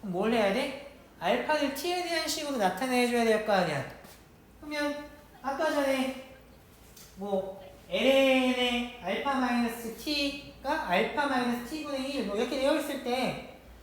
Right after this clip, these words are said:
알파랑 T랑 섞여 있는 거 하고 싶냐? 그러니까 본질은 뭐야? 알파에 대한 방정식이었고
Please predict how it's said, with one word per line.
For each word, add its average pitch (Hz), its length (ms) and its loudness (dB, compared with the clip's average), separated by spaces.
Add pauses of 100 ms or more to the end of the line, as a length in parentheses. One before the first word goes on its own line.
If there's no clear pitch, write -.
(120)
알파랑 302 520 0
T랑 381 280 -4
섞여 392 260 -4
있는 370 200 -4
거 302 60 -2
하고 370 220 0
싶냐? 370 500 -2 (720)
그러니까 254 200 -8
본질은 330 560 2
뭐야? 220 440 2 (840)
알파에 285 600 2
대한 277 440 2
방정식이었고 240 1500 -2